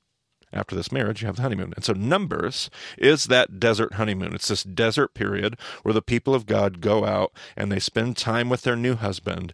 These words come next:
and they get to know each other. And God talks about the things that he learned from his bride at that time in the desert. And then, uh, as they come out of the desert and are about ready to go in the promised land, we have the book of Deuteronomy, where God asks them to remember.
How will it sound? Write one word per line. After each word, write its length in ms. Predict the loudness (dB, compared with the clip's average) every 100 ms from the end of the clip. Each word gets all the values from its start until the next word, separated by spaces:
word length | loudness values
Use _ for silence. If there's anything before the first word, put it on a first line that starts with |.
| -14 -6
and 180 | -4 -2
they 100 | -4
get 280 | 0 -2 -2
to 140 | -4
know 280 | -2 -2 -4
each 220 | -4 -4
other. 180 | -4 -6
And 240 | -6 -6
God 240 | -4 -4 -4
talks 300 | -6 -4 -6
about 160 | -6
the 80 | -8
things 260 | -8 -6 -6
that 120 | -6
he 120 | -6
learned 520 | -6 -6 -6 -8 -10 -16 -16
from 220 | -6 -4 -2
his 160 | -4
bride 420 | -2 -2 -2 -2
at 120 | -4 -6
that 160 | -6
time 320 | -6 -6 -6
in 60 | -6
the 100 | -6
desert. 320 | -4 -4 -4
And 200 | -2 2
then, 220 | 4 4 0 -10 -12 -4
uh, 140 | 0 0 2
as 180 | 2 2
they 100 | 0
come 260 | 0 -2 2
out 160 | 4 6
of 80 |
the 80 | 4
desert 360 | 4 4 4 2
and 120 | 4
are 100 | 2
about 240 | 6 4
ready 160 | 6 2
to 80 | 4
go 120 | 2
in 60 | 0
the 60 |
promised 420 | -2 -2 -2 0
land, 140 | 0 0
we 80 | -2
have 160 | -2
the 80 | -2
book 220 | -2 -2
of 80 | -2
Deuteronomy, 640 | -2 0 -2 -2 -2 -2 -6 -14 -2
where 140 | 0
God 240 | 4 2 2
asks 320 | 0 -2 -2
them 160 | -2 -2
to 160 | -2
remember. 520 | 0 0 0 -2 -4